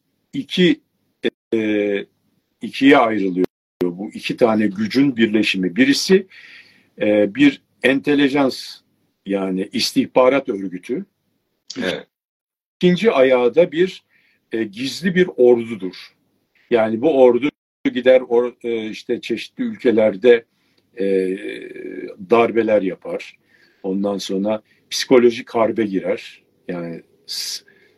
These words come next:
Speaker 1: psyop dedikleri psychological operation'lar yapar. Ondan sonra işte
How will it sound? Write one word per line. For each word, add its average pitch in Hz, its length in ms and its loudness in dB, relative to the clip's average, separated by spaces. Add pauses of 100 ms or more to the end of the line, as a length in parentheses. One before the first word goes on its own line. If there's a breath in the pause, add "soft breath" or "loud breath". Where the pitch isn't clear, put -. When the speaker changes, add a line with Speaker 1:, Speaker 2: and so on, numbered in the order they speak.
Speaker 1:
psyop 131 880 -2
dedikleri 95 680 -8 (420)
psychological 107 840 -4
operation'lar 95 760 -6
yapar. 123 520 -4 (560 soft breath)
Ondan 90 360 -4
sonra 92 420 -6
işte - 420 -4